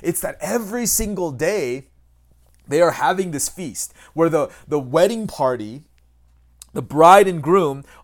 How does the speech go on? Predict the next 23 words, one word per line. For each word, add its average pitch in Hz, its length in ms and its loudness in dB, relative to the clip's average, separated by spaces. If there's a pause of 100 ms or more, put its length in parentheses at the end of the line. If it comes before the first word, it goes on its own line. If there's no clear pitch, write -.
are 165 280 4
providing 170 800 0
me 196 200 -4
a 151 120 -2
meal 180 760 -4
for 208 240 0
the 196 80 -2
whole 269 360 -2
community 220 500 -8
for 180 160 -4
an 190 60 -4
entire 240 340 4
week. 202 380 -8 (1000)
And 165 120 -4
so 214 180 4 (240)
there 190 140 6
are 220 40 8
these 233 200 -2
festivities 226 600 -2
that 175 120 2
are 170 60 0
going 160 260 -4
on 202 380 2